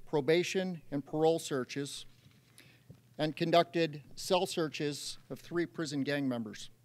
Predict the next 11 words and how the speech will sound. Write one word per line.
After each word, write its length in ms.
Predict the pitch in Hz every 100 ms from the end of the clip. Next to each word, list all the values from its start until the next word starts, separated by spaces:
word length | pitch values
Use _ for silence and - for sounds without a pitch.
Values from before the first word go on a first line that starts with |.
| _ _ - - - _ _ -
Charges 520 | 175 190 180 202 - -
stemming 420 | - 185 180 147
from 180 | 160 143
this 220 | 143 -
investigation 720 | 165 160 - 165 131 123 143
include 400 | 127 - 143 131
firearms 680 | - 151 151 170 170 175 156
possession 540 | - 127 151 147 180 147
and 100 | 127
distribution, 680 | 147 - 139 117 - 139 - - _ _ _ _ _ -
traf-, 400 | 170 175 -